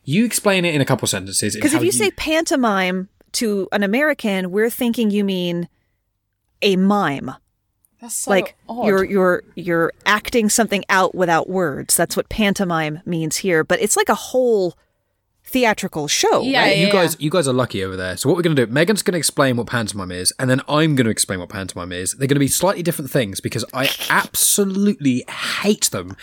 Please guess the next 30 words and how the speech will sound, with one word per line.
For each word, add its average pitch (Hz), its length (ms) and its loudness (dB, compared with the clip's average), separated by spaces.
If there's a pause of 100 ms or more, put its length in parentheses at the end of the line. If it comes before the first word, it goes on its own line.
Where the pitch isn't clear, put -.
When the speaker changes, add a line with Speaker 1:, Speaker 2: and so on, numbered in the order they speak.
(160)
Speaker 1:
and 151 120 2
Speaker 2:
I 160 60 4
Speaker 1:
Megan 165 200 2
Speaker 2:
love 139 80 -2
this 147 160 2
Speaker 1:
really 131 60 0
Speaker 2:
idea. 135 120 2
Speaker 1:
likes - 160 -4
them. 95 180 -10
Speaker 3:
I'm, 339 340 0
I'm 269 400 0
in 247 180 0
the 226 80 2
middle. 165 300 2
I, 175 240 2
I, 196 320 2
so 185 180 0
I, 190 400 2
I 185 120 4
loved 208 320 0
pantomimes 175 520 0
when 170 100 -2
I 156 40 -2
was 151 160 -4
younger. 131 440 0
As 139 160 -2
I've 147 160 2
grown 143 240 0
older, 131 460 0
I 131 240 -2